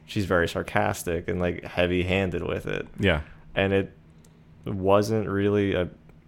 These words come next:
Speaker 1: big thing. So it's kinda, like, very standout personality,
Speaker 2: Mm.
Speaker 1: and it was voiced well. And so you're like, "I get this character, and I know what to expect."
Speaker 2: Yeah. It's kinda like, um,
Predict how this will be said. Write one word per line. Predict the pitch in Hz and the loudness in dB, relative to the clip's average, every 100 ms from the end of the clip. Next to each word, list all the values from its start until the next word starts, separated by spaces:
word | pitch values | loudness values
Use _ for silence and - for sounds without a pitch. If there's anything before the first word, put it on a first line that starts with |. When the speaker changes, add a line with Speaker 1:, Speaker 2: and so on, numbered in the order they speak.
| - - | -20 -4
Speaker 1:
big | 98 87 - | 0 0 -2
thing. | 101 85 80 | -2 -2 -2
So | 104 | -6
it's | 113 | 0
kinda, | 107 | 0
like, | 92 | 2
very | 92 90 | 0 0
standout | - 98 92 87 | 0 0 2 2
personality, | 90 - 92 87 87 87 85 87 - 107 | -2 0 0 2 2 0 0 -2 -6 0
Speaker 2:
Mm. | 92 67 - | 0 0 -2
Speaker 1:
and | 104 95 | -2 0
it | |
was | 92 87 - - - | 0 -2 -6 -14 -12
voiced | 95 104 95 92 - | -2 2 4 2 -2
well. | 87 80 82 85 - - - - - - | 0 0 0 -4 -12 -20 -20 -20 -12 -6
And | 98 | -2
so | 104 | 2
you're | 95 | 4
like, | 90 - - | 2 0 0
"I | 95 | 0
get | 92 95 92 - - | 2 2 2 0 -4
this | 95 | -4
character, | - 95 87 101 | 0 0 0 0
and | 87 | 0
I | 92 | 0
know | 92 90 | 2 2
what | 90 - | 0 -2
to | 95 90 87 101 | -2 -2 -2 -6
expect." | - - - 85 - - - | -10 -10 -8 -8 -8 -14 0
Speaker 2:
Yeah. | 98 73 78 - - - - - - | 2 2 0 -10 -16 -20 -20 -20 -8
It's | 98 | -8
kinda | - 117 | 0 2
like, | 110 101 - | 4 2 2
um, | 92 85 82 | 0 2 -2